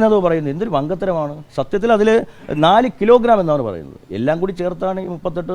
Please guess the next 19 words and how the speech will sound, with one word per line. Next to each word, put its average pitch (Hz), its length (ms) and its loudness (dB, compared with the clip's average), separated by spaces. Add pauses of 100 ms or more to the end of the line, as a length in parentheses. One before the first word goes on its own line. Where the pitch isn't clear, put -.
നാൽപത്തിരണ്ട് 165 340 -6
എന്നൊക്കെ 160 260 -8
പറയുന്നത്. 131 340 -8
അതൊക്കെ 147 240 -4 (320)
അദ്ദേഹം, 185 280 -2 (180)
ഉം, - 120 -10 (120)
ഒരു 165 120 -4
സ്ഥാനത്തിരുന്ന് 160 500 -2
പറയുമ്പോൾ, 147 360 2 (400)
ആ, 110 100 -2 (100)
പിന്നെ 110 280 0 (220)
കാര്യങ്ങൾ 143 300 0
പഠിച്ചിട്ട് 123 340 -6
പറയണം. 73 280 -12 (240)
അപ്പോൾ 98 180 -4
അതുകൊണ്ട് 190 300 4
ഞങ്ങളെ 196 260 4
സംബന്ധിച്ചിടത്തോളം 139 540 0 (120)
ഞങ്ങൾക്ക് 165 440 4